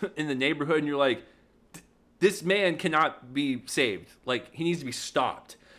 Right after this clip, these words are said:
Um, and I thought kind of, like, that unhinged, untethered, kind of wild performance, um,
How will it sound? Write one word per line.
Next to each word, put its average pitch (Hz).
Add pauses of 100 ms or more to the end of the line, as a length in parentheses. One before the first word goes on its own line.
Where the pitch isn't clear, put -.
(320)
Um, 120 (600)
and 156
I -
thought 165
kind 147
of, 139
like, 135
that 135
unhinged, 139 (560)
untethered, 139
kind 135
of 107
wild 123 (640)
performance, 170
um, 120